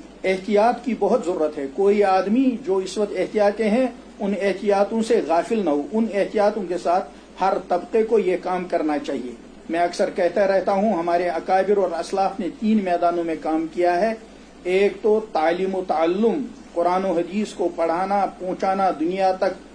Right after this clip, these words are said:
और दूसरा खिदमत खल्कुल्लाह, उसके लिए पूरी दुनिया में हमारे उलमा का सिस्टम होता है, मुसलमानों का सिस्टम है। और तीसरी चीज़, म-,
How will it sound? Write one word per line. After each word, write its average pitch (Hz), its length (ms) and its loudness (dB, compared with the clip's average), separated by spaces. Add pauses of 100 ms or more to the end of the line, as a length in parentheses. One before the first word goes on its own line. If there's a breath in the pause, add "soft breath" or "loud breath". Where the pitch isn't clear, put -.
(540)
और 180 380 2
दूसरा 220 480 0 (140)
खिदमत 190 340 2
खल्कुल्लाह, 151 800 -2
उसके 208 220 0
लिए 208 180 4
पूरी 180 300 -4
दुनिया 196 340 0
में 226 120 0
हमारे 185 320 0
उलमा 180 380 2
का 175 140 -2
सिस्टम 214 460 -4
होता 185 280 0
है, 165 300 2
मुसलमानों 180 600 -4
का 175 180 0
सिस्टम 196 440 -2
है। 165 340 -4 (220)
और 202 340 0
तीसरी 214 360 0
चीज़, 262 400 2
म-, 196 200 0